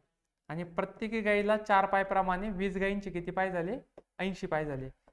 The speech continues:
आणि जर पन्नास कोंबड्यांचे पाय आणि ऐंशी गायींचे पाय जर यांची एकत्रित बेरीज केली, तर ती किती आली एकत्रित बेरीज? एकशे तीस. परंतु आपल्याला पायांची संख्या किती दिली?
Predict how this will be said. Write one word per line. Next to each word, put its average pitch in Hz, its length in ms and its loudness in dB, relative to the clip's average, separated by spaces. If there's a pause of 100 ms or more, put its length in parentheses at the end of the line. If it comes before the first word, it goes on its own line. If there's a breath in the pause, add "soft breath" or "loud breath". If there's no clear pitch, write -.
(100)
आणि 165 200 -4
जर 190 200 4
पन्नास 196 540 0
कोंबड्यांचे 202 420 0
पाय 180 260 2
आणि 170 220 -4
ऐंशी 190 340 -2
गायींचे 175 340 2
पाय 156 200 -2 (400 loud breath)
जर 170 80 0
यांची 185 280 -2
एकत्रित 196 500 -2
बेरीज 175 320 0
केली, 170 180 -4
तर 185 160 -6
ती 185 180 -8
किती 214 220 -4
आली 208 180 -2
एकत्रित 208 340 -6
बेरीज? 226 340 -2 (240 loud breath)
एकशे 190 260 -4 (120)
तीस. 160 180 -4 (580)
परंतु 208 420 0
आपल्याला 202 360 0
पायांची 208 380 0
संख्या 170 320 -6
किती 175 220 -6
दिली? 196 320 -2